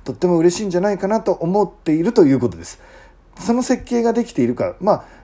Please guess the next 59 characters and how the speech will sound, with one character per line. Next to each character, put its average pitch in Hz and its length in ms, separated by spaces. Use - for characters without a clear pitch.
え 143 80
ー 147 40
と、 156 340
人 - 380
と 214 140
付 - 200
き - 40
合 233 60
っ - 20
て 202 100
く 147 60
だ 127 80
さ 139 160
い 131 60
っ - 20
て、 - 400
あ 156 60
る 214 60
い - 20
は 143 100
結 - 180
婚 175 160
し - 60
て 160 80
く 147 60
だ 147 100
さ 151 100
い 139 40
っ - 20
て - 160
い 113 160
う - 20
よ 113 100
う - 20
な 90 100
場 107 140
面 95 200
と 131 100
か 123 100
も 180 140
誘 120 120
導 117 140
し 110 80
て 123 80
る 104 60
わ 101 100
け 98 80
で - 60
す - 100
よ 110 80
ね。 120 220
な 117 160
ん 110 60
だ 98 80
ろ 92 80
う、 - 20
例 131 200
え - 20
ば 98 240